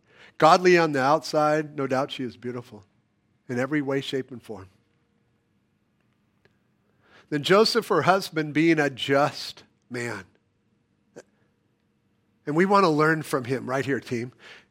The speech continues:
and not wanting to make her a public example, he was minded to put her away secretly. Oh, he's gonna put her away. And again, if we step into Joe's shoes for a moment,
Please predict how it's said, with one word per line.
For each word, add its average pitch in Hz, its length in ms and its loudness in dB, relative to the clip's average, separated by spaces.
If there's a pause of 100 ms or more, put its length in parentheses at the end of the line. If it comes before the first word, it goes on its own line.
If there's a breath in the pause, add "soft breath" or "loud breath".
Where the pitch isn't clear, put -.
and 170 120 0
not 240 240 8
wanting 226 360 6
to 180 160 4
make 196 300 4
her 214 140 8
a 185 80 6
public 202 480 4
example, 156 800 -2 (2000 soft breath)
he 262 100 4
was 294 220 2
minded 240 400 8
to 175 100 2
put 208 220 4
her 202 100 8
away 180 300 4
secretly. 123 720 -6
Oh, 170 100 2
he's 214 160 2
gonna 269 180 0
put 214 200 -2
her 208 80 2
away. 147 320 -4 (2250)
And 190 120 4
again, 277 200 8
if 277 120 4
we 208 240 -2
step - 420 4
into 254 240 4
Joe's 202 360 6
shoes 214 300 -2
for 220 200 2
a 220 40 0
moment, 226 480 0